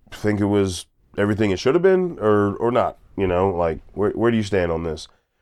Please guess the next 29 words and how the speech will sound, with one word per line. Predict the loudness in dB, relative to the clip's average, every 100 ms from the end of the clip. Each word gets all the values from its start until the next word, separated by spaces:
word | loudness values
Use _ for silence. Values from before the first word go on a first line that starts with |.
| _
And | 0 4 4 2 -2 -4
as | 0
always, | 2 2 2
go | 2
to | 0
G | 2
O | 4 4
I |
podcast | 4 2 2 0 2
dot | 0 2
com. | 4 4 4 -2 _ _ _ -6
Check | -2 0 4
out | 4 4 2 _ -20 -2
all | 2 4
the | 4
other | 2
shows | 2 2 4 2
under | 0 2
the | 2
network. | 2 2 4 2 -2
There's | -10
some | -10 -8
shit | -6 -6
for | -2
everybody. | -2 0 2 2 2
It's | 0 0
all | 0 0
good | -2
stuff. | -4 2 2 2